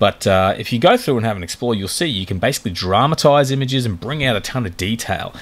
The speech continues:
And it's just a matter of finding the op-, the option you're looking for, sliding it around, and having a play with it. And of course, you can reset by hitting the little arrow button above each module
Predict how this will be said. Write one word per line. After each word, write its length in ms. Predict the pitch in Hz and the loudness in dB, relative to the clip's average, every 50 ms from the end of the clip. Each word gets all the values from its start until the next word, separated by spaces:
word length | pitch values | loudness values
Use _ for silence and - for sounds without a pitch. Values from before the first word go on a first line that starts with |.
| - - - - - | -18 -18 -20 -12 -4
And 220 | - 107 104 104 | -2 0 0 0
it's 160 | 101 107 - | 0 -2 -2
just 180 | - 175 - - | -2 -2 0 2
a 40 | 123 | 4
matter 200 | 117 117 113 101 | 4 4 4 4
of 80 | 87 | 0
finding 440 | - - - 104 107 127 151 165 156 | 0 -4 -2 0 0 0 0 0 2
the 180 | 139 113 - 107 | 2 0 0 0
op-, 160 | 101 - - - - - | -4 -4 -6 -14 -18 -10
the 140 | - 101 101 | -4 -2 -2
option 260 | 95 85 - - 104 | -2 0 0 -2 0
you're 140 | 90 87 90 | 0 0 0
looking 160 | 107 117 127 | 2 2 0
for, 320 | 113 - - 87 80 78 - - - - - - - - - | 0 0 -2 -2 -2 -2 -4 -8 -14 -20 -20 -20 -20 -20 -12
sliding 680 | - - - - - - 98 98 104 110 117 120 117 117 | -6 -4 -2 0 0 2 4 6 6 6 6 4 2 0
it 100 | 113 110 | 0 0
around, 480 | 104 98 98 95 107 127 160 180 - - - - - _ _ - | 0 0 2 2 2 0 -2 -4 -8 -12 -20 -20 -20 _ _ -4
and 360 | - 104 101 98 98 95 98 | -2 0 0 2 0 -2 -4
having 260 | - - 117 107 101 98 | -4 -4 -2 -2 -2 -4
a 40 | |
play 280 | 90 - - 82 87 92 | -6 -6 -4 -2 -2 -2
with 140 | 95 90 85 | -2 -2 -4
it. 300 | - - _ - - - - - | -6 -8 _ -20 -20 -20 -12 -4
And 100 | - 117 | -2 -2
of 60 | 117 | 0
course, 240 | - - 175 170 - | 2 2 2 2 0
you 60 | 131 | -2
can 120 | 120 107 123 | -2 -2 -2
reset 320 | 165 156 - - 135 - | -2 -2 0 0 0 0
by 120 | - 87 87 | 0 -4 -6
hitting 200 | 113 117 113 107 | -4 -2 -2 -2
the 80 | 95 | 0
little 320 | 95 101 98 98 92 90 - - | -2 0 0 -2 -2 -4 -6 -4
arrow 240 | - 101 101 104 101 | -2 0 0 0 0
button 260 | 92 101 101 101 101 90 | 2 0 0 0 -2 -4
above 260 | 85 92 92 87 90 | 0 0 0 0 0
each 140 | 85 - 95 | -4 -2 0
module 460 | 98 104 104 101 104 101 98 98 | 0 0 2 2 2 2 2 2